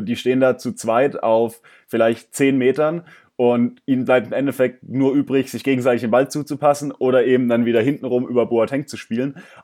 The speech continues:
Auch weil Goretzka da jetzt natürlich nicht der Spieler ist, der da dann aktiv immer wieder versucht, dieses, dieses Dreieck aufzumachen.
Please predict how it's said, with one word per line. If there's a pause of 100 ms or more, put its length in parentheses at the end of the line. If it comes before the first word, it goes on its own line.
Auch
weil
Goretzka
da
jetzt
natürlich
nicht
der
Spieler
ist,
der
da
dann
aktiv
immer
wieder
versucht,
dieses,
dieses
Dreieck
aufzumachen.